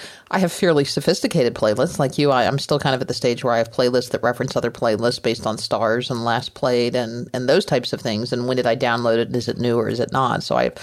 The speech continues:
I have a lot of smart playlists and those types of things, but, I mean, that's, that's pretty much all I can do at this point.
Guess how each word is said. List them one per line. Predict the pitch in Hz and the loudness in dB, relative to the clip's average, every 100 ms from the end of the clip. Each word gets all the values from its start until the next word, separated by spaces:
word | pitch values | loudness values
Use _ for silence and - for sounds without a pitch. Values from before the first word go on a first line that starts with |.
| - - | -18 -8
I | - | -2
have | 156 | 2
a | |
lot | 139 120 | 2 0
of | |
smart | - 165 180 | -2 0 0
playlists | - 113 92 82 - | 0 -2 0 -2 -4
and | 123 | -6
those | 110 | -4
types | 123 110 123 | -4 -4 -6
of | - | -6
things, | 101 107 | -6 -8
but, | - 113 - - - _ _ _ _ - | -6 -6 -6 -12 -20 _ _ _ _ -10
I | 78 - | -8 -6
mean, | - | -2
that's, | 127 - | -2 -2
that's | 139 - | -4 -2
pretty | 170 | -2
much | 131 110 | -2 -2
all | 123 127 | -2 -2
I | |
can | - - | -4 -10
do | |
at | - | -10
this | - | -10
point. | - - | -12 -14